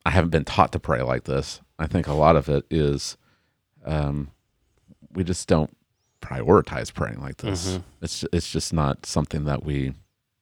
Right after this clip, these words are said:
Speaker 1: consider important.
Speaker 2: Right.
Speaker 1: So.
Speaker 2: Yeah. And one aspect of it too, you know,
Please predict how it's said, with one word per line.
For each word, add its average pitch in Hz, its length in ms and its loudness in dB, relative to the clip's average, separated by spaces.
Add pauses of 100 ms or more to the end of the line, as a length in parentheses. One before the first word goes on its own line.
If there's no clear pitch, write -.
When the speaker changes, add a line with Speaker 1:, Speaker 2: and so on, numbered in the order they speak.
(520)
Speaker 1:
consider 73 680 4
important. - 720 -2 (840)
Speaker 2:
Right. 87 360 2
Speaker 1:
So. - 240 -2
Speaker 2:
Yeah. 90 180 2 (220)
And 113 160 6
one 143 140 10
aspect 104 400 6
of 90 100 2
it 92 100 -2
too, - 140 0
you 95 220 4
know, 87 180 0